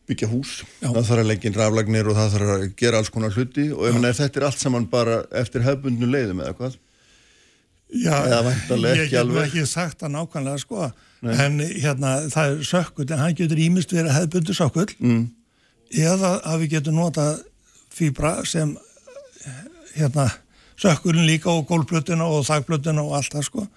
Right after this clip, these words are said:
Speaker 1: Mhm.
Speaker 2: En ég valdi nú svona, bara svona, til að friða verkfræðinga og svona, að vera í þessu húsi í Grindavík, þá verð ég með stifta plötu
Speaker 1: Mhm.
Speaker 2: og það er allt í lagi.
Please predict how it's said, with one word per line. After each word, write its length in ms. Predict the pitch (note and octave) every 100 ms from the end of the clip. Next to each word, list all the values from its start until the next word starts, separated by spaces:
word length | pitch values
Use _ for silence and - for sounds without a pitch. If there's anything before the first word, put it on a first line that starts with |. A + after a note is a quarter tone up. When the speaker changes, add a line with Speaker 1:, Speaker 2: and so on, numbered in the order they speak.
| -
Speaker 1:
Mhm. 300 | A2+ G#2 G#2 _ _ _
Speaker 2:
En 240 | F3+ D3+ D#3+
ég 280 | C#3+ D#3+
valdi 320 | D#3 F3 F#3 G3
nú 240 | F#3+ F#3+
svona, 320 | E3 E3 C#3+
bara 280 | B2 C#3 C3+
svona, 400 | B2+ D#3+ C#3 C3+ A#2+ C#3+ D3 _ _ _ - -
til 100 | D#3
að 400 | C#3 C#3+ C#3 A#3
friða 400 | F#3+ D3+ E3 D#3
verkfræðinga 560 | D#3 F#3 F#3+ G3 F#3 F3+
og 80 | E3
svona, 200 | F#3+ F3
að 280 | C#3+ D3 D3
vera 240 | D#3+ D3+
í 140 | D3+ D3
þessu 220 | E3 D#3
húsi 280 | E3 F#3+ F3+
í 40 | E3
Grindavík, 420 | D#3+ G3 G#3+ G#3
þá 160 | D#3+ C#3+
verð 160 | C#3+
ég 100 | D#3
með 80 | D#3
stifta 280 | C3+ E3+ -
plötu 320 | C#3+ F#3 - B3 -
Speaker 1:
Mhm. 320 | A#2 G#2+ G#2 - _ _ _ -
Speaker 2:
og 60 | D3
það 120 | C3
er 40 | C#3+
allt 140 | C#3+
í 60 | D#3+
lagi. 280 | F#3 D4